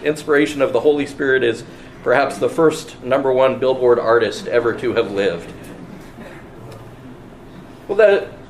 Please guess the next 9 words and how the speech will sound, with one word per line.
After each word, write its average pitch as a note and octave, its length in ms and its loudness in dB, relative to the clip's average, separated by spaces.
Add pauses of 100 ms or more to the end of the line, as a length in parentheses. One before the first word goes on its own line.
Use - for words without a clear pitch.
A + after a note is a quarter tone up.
(380)
poem C#4 360 4
speaks G3+ 400 -4
about D3+ 400 4
the B2+ 100 4
totality D#3 920 0
of B2+ 340 4 (160)
human C3+ 340 -2
life, F#2 440 0
and C3 340 0